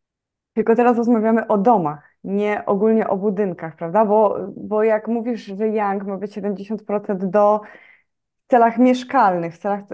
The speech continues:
żebyśmy się dobrze czuli, żebyśmy mogli się zregenerować, tak? Ale jeżeli by to na przykład już był inny budynek, czyli na przykład biuro albo coś, co, co pod firmę,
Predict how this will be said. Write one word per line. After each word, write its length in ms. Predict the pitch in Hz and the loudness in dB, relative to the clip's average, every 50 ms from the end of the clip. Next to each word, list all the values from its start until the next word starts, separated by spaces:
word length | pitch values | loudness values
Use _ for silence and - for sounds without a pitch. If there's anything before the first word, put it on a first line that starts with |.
| 120 | -8
żebyśmy 360 | 214 196 208 190 220 220 226 208 | -6 -6 -6 -6 -6 -6 -6 -6
się 120 | 214 226 | -6 -4
dobrze 240 | 208 214 202 208 202 | -4 -4 -4 -6 -8
czuli, 220 | - 226 233 226 | -6 -6 -4 -2
żebyśmy 320 | 220 220 196 208 202 220 214 | -4 -4 -4 -4 -4 -4 -4
mogli 200 | 214 214 202 202 | -4 -6 -8 -8
się 180 | - 220 208 | -8 -8 -6
zregenerować, 760 | 208 202 208 190 220 220 220 220 214 180 156 151 151 147 _ | -6 -6 -4 -4 -4 -2 -2 0 -2 -2 -2 -4 -8 -10 _
tak? 340 | - 180 190 233 269 - - - 175 - | -8 -4 -4 -4 -4 -8 -10 -8 -2 2
Ale 220 | 196 208 220 240 | 2 4 4 4
jeżeli 300 | 240 247 240 254 262 233 | 4 4 4 4 2 2
by 80 | 247 262 | 0 0
to 80 | 269 | 0
na 120 | 254 254 254 | 0 -2 -2
przykład 300 | 254 254 - 285 262 254 | -4 -4 -4 -2 -2 -2
już 100 | 262 226 | -4 -4
był 200 | 220 254 247 - | -4 -6 -6 -6
inny 360 | - 262 294 294 277 269 240 | -6 -4 -2 -2 -2 -2 -4
budynek, 560 | 196 202 208 190 208 196 196 185 185 180 - | -4 -6 -6 -4 -4 -4 -4 -4 -6 -8 -10
czyli 180 | - - 208 196 | -12 -8 -8 -6
na 120 | 190 190 | -6 -8
przykład 420 | 185 - 208 - 196 196 190 180 | -8 -8 -6 -4 -4 -4 -4 -4
biuro 380 | 175 208 233 233 233 226 214 202 | -4 -2 0 0 0 2 2 2
albo 260 | 190 185 180 180 202 | 2 2 2 -2 -6
coś, 200 | 196 202 208 196 | -6 -6 -10 -12
co, 280 | 202 _ - 208 196 190 | -10 _ -4 -2 -2 -2
co 320 | 196 - - 214 196 190 | -4 -8 -6 -4 -4 -4
pod 220 | 190 - 202 202 - | -4 -6 -8 -8 -10
firmę, 840 | _ - 247 240 240 220 220 208 196 190 185 180 185 185 180 | _ -2 0 0 0 2 2 2 2 2 2 2 2 2 2